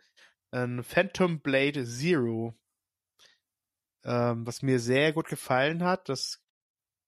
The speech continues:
Bild war ja so, dass man, also die Grafik sah schon richtig cool aus. Es, es ging dann um einen,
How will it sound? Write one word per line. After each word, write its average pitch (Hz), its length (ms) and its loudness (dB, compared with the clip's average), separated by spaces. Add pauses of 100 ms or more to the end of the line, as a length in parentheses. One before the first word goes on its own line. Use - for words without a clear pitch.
(460)
Bild 135 360 -2
war 131 120 4
ja 131 160 4
so, 127 120 2
dass 127 220 -2
man, 123 440 -4 (460)
also 123 120 -10
die 110 60 -14
Grafik 131 300 -2
sah 131 160 0
schon 127 180 -4
richtig - 320 -8
cool 139 120 4
aus. 139 220 2
Es, 120 100 -6 (160)
es - 140 -14
ging 127 180 -8
dann 131 180 0
um 131 420 -2
einen, 120 560 -4